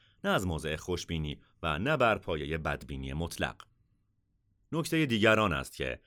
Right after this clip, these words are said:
هنوز بخش قابل توجهی از دوره ریاست جمهوری دونالد ترامپ باقی مانده است.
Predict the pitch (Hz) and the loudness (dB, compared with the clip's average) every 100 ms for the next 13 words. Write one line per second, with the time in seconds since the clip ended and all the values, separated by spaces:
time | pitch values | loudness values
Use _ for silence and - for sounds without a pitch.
0 | _ _ 170 190 156 160 160 135 107 92 | _ _ 0 0 4 2 2 2 4 4
1 | 87 92 85 82 131 120 101 82 73 87 | 2 0 0 2 0 2 2 2 0 -2
2 | 123 151 113 85 80 69 76 69 71 69 | 0 -2 0 0 0 -4 -4 -4 -6 -6
3 | 73 65 62 - 80 80 107 120 104 65 | -6 -8 -10 -6 -6 -4 -4 -2 -4 -6
4 | - - - | -8 -12 -14